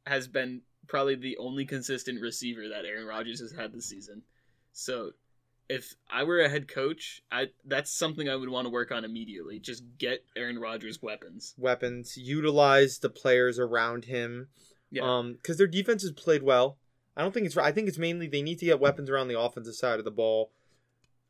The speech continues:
Speaker 2: And like I said, because of that, I think the, the Lions are a healthier team, even with Kerryon Johnson kinda out. I think Matthew Stafford and them will be able to kinda win out this game and kind of end the season on a s-, like I said, another higher note.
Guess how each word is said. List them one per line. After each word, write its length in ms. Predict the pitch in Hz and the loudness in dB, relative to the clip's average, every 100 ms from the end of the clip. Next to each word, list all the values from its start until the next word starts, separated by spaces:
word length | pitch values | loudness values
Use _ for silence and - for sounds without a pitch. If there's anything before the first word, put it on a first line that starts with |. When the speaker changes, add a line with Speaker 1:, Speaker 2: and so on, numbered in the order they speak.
| _ _ _ _ _ - | _ _ _ _ _ -6
Speaker 2:
And 120 | 151 | 0
like 200 | 160 160 | 2 6
I 40 | 151 | 6
said, 200 | - 151 | 8 4
because 380 | 131 127 170 156 | 2 2 2 4
of 80 | 139 | 4
that, 320 | 127 117 - _ _ _ _ _ _ _ _ _ _ - | 6 4 0 _ _ _ _ _ _ _ _ _ _ -4
I 80 | 139 | 0
think 200 | 170 151 | 0 0
the, 140 | - _ - | -2 _ -6
the 140 | 127 | -2
Lions 400 | 120 123 143 151 | 0 2 2 4
are 120 | 127 | 4
a 40 | 107 | 4
healthier 440 | - 139 139 135 | 0 -2 2 0
team, 280 | 127 143 139 | 0 -4 -6
even 180 | 131 127 | -6 -4
with 180 | 120 120 | -4 -2
Kerryon 420 | - 135 131 131 | 0 2 2 0
Johnson 360 | 127 127 123 131 | 0 0 0 -6
kinda 200 | 127 127 | 2 2
out. 240 | 117 123 | 4 2
I 80 | 120 | 2
think 160 | - 123 | 0 -2
Matthew 300 | 117 113 117 | -2 -2 -6
Stafford 580 | - 120 110 - 117 110 | 0 2 2 4 2 0
and 120 | 110 | -4
them 160 | 117 113 | -6 -6
will 100 | 110 | -10
be 120 | 113 | -4
able 100 | 113 107 | -4 -2
to 100 | 120 | -8
kinda 240 | - 120 | -6 -8
win 180 | 110 113 | -6 -4
out 200 | 117 - | -4 -4
this 140 | 120 | -6
game 360 | - 117 120 139 _ _ _ _ _ _ _ _ _ _ _ _ _ _ _ - _ _ _ | -4 -6 -6 -10 _ _ _ _ _ _ _ _ _ _ _ _ _ _ _ -20 _ _ _
and 200 | 120 120 | -6 -4
kind 200 | 123 131 | 0 0
of 120 | 120 - | 0 0
end 180 | 123 | -2
the 60 | 120 | -2
season 380 | - 135 120 123 | -4 -6 -4 -4
on 100 | 117 | -4
a 40 | |
s-, 260 | 107 - - | -4 -10 -6
like 240 | 139 151 156 | 0 2 2
I 40 | |
said, 180 | 143 151 | 2 2
another 260 | 127 135 | 4 4
higher 260 | 139 156 143 | 4 4 2
note. 220 | 117 107 | 0 -6